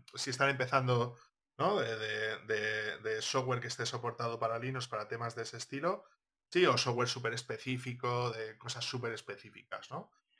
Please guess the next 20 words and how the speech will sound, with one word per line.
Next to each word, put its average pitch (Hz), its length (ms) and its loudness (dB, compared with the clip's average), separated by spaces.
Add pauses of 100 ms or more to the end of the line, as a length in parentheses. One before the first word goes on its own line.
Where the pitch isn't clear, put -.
(140)
Pero 120 180 4
lo 117 100 0
que 139 100 4
es 139 100 4
el 175 100 4
software 120 460 2
que 110 100 -2
la 110 100 2
mayor 113 260 0
parte 147 240 2
de 143 100 2
la 139 100 4
gente 139 280 -4
utiliza, 127 440 -2
que 120 120 -6
suele 127 220 2
ser 110 340 0 (480)
el 110 160 -4
correo 117 320 2
electrónico, 127 1300 2